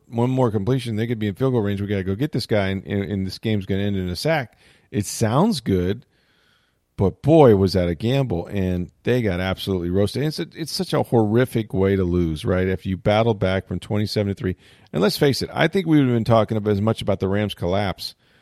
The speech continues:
as the Bucs' victory, even though Tom Brady, you know, would have been, you know, you know, certainly a, a, another landmark for him, right? Uh, after, after the Super Bowl fifty-one and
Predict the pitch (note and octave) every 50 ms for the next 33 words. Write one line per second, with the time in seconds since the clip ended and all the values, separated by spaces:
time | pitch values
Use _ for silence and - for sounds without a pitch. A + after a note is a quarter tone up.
0 | _ _ _ _ - - G2 F#2+ E2+ G2+ F#2 F#2+ G#2 G2 - - - G#2 G2 -
1 | - D2 D2+ F#2 A2+ A2+ A#2 A2+ A2 G2+ - - G#2 G#2+ G#2 G2+ G#2+ G#2 G#2 G2+
2 | G2 G2 - - - - - G2 F#2 F2+ F2 F#2+ G2 F#2+ F2+ G2 F#2 F2+ F2+ F#2
3 | - _ _ _ _ _ _ _ _ _ _ _ _ _ - - F2 E2 D#2 D2+
4 | - _ _ _ _ _ _ _ _ _ _ _ _ _ - D#2 D#2+ - - -
5 | A2 G2+ G2 F#2+ F2 D#2+ - _ _ _ _ _ _ _ - F2+ - - - -
6 | - - - F#2 F#2 G2+ G#2+ G2 G2 F#2 F2+ F#2+ G#2 G#2 G#2+ G#2 F#2+ F#2+ F#2 F2
7 | - - - E2+ D#2 F2 C3 B2 G#2+ F#2 F2+ F2+ F2 F2 F#2 - - E2+ G2 F#2+
8 | F2+ F2+ E2+ E2 - - - F#2+ F#2 - - - - D2+ F#2+ F#2 - - E2+ D#2+
9 | D#2+ - - A2+ G#2+ - F#2+ - F2+ F2 - - F#2+ - - F2 E2+ F2 F2+ F#2
10 | F2+ F#2 F#2 F2 E2+ E2 -